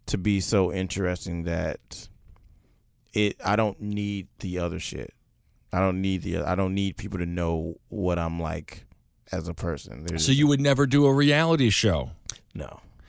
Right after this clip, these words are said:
Speaker 2: Even though you're now up on the, uh, I can say that you're on the next season or this
Speaker 1: Yes.
Speaker 2: season.
Speaker 1: Yes, I'm on
Speaker 2: Okay,
Speaker 1: this season of Last
Speaker 2: so,
Speaker 1: Comic Standing.
Speaker 2: um, yes, Shakir Stanley is on this seasons of,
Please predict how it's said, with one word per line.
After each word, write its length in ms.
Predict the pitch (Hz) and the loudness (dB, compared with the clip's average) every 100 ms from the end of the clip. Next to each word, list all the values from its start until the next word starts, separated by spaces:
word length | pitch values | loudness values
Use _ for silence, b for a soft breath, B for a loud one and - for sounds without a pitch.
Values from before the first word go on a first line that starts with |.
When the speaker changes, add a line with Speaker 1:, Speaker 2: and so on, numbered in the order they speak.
| b b | b b
Speaker 2:
Even 280 | 127 143 151 | 2 4 4
though 120 | 147 | 2
you're 180 | 143 139 | 4 2
now 240 | 135 135 131 | 2 2 4
up 140 | 127 110 | 2 2
on 200 | 117 117 | 2 4
the, 220 | 120 117 | 6 4
uh, 200 | 117 101 98 | 4 2 4
I 100 | 131 | 2
can 200 | 127 127 | 4 4
say 180 | 170 | 6
that 80 | 151 | 4
you're 260 | 131 120 113 | 4 4 4
on 220 | 120 117 | 4 6
the 80 | 110 | 6
next 280 | 113 110 - | 4 2 2
season 440 | 110 90 - - - | 2 2 -2 -10 -2
or 120 | - 117 | 6 6
this 220 | 139 139 | 8 8
Speaker 1:
Yes. 120 | 170 | 8
Speaker 2:
season. 240 | 104 80 76 | 8 2 -2
Speaker 1:
Yes, 200 | 143 123 | 4 4
I'm 100 | 107 | 6
on 60 | 110 | 6
Speaker 2:
Okay, 80 | 107 | 6
Speaker 1:
this 120 | 92 | 4
season 340 | 101 92 85 98 | 2 -2 -6 -4
of 60 | 92 | 0
Last 200 | 90 - | 0 4
Speaker 2:
so, 80 | |
Speaker 1:
Comic 160 | 127 110 104 | 4 4 2
Standing. 60 | 87 95 | 0 0
Speaker 2:
um, 260 | 87 80 | 0 2
yes, 260 | 120 104 - | 2 0 -2
Shakir 340 | - 104 107 | -6 -2 0
Stanley 280 | 104 135 127 | 0 0 0
is 100 | 113 | 2
on 120 | 110 | 2
this 140 | 113 117 | 2 2
seasons 360 | 120 98 98 | 2 2 0
of, 120 | 95 | -2